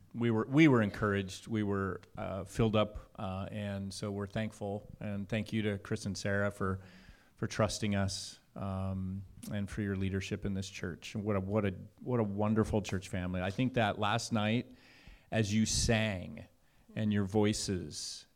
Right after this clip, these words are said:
um, just carried up to the front, I was so encouraged and blessed by that. And so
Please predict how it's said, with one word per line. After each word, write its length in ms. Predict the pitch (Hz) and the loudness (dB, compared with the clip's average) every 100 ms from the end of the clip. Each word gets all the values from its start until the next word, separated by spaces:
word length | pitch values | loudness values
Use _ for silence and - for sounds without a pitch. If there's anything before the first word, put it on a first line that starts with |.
| - | -14
um, 580 | 226 95 92 92 92 101 - | -10 -8 -8 -10 -10 -10 -8
just 420 | 117 101 - - - - _ - | -6 -6 -6 -10 -20 -20 _ -4
carried 420 | - 117 110 101 | 4 6 6 2
up 200 | 101 - | -4 -6
to 80 | 104 | -6
the 100 | 98 | -6
front, 320 | - 101 98 | 0 0 2
I 80 | 95 | 0
was 160 | 95 101 | -2 -2
so 380 | 117 101 101 | 0 2 2
encouraged 720 | 95 101 - 107 104 98 104 107 | 0 -4 -2 2 2 0 -4 -4
and 120 | 95 | -2
blessed 360 | 101 95 - | -2 -2 -4
by 120 | 101 101 | -6 -4
that. 360 | 95 92 92 - | -4 -6 -8 -8
And 180 | 110 110 | -8 -4
so 300 | 113 107 | -2 -2